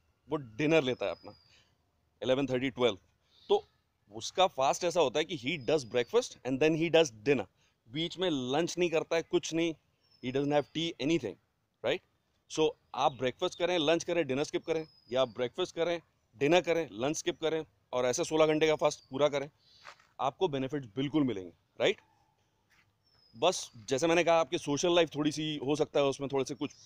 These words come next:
अब आप फ्रेंड्स के साथ जाएंगे, फैमिली के साथ जाएंगे, you would like to enjoy, you would like to, you know,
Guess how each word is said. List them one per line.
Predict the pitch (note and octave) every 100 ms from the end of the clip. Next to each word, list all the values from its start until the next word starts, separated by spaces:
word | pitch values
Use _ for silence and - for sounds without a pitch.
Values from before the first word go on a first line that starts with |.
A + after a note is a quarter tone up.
| - - -
अब | B2 -
आप | A#2 C3+
फ्रेंड्स | - C#3+ C#3+
के |
साथ | D3+ C#3+
जाएंगे, | B2+ B2 B2+ C3
फैमिली | A#2 - A#2 B2
के | C3+
साथ | C#3
जाएंगे, | A#2+ A2+ A2+ C3
you | C#3+
would | D3+
like | D#3 F3+
to | D3+
enjoy, | A#2+ A#2+ F#2
you | G2
would | G#2 B2
like | B2 C3+
to, | B2
you |
know, | C3+